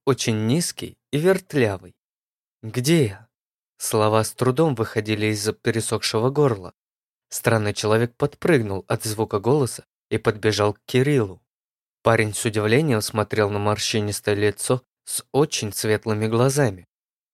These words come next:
Глаза были подведены толстой чёрной краской, а рот измазан в чём-то красном. «Это существо – женщина?» Кирилл так удивился, что с минуты две просто смотрел на неё.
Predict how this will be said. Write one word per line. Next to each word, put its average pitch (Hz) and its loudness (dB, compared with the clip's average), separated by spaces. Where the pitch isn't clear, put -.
Глаза 104 0
были 98 -4
подведены 101 -6
толстой 101 -8
чёрной 92 -4
краской, 101 -4
а 107 2
рот 110 0
измазан 113 0
в - -12
чём-то 98 -4
красном. 127 0
«Это 120 0
существо – 107 -4
женщина?» 110 0
Кирилл 113 2
так - 0
удивился, 107 -2
что - -2
с - -4
минуты 107 -2
две 101 -4
просто 123 0
смотрел 165 0
на 101 -4
неё. 92 -14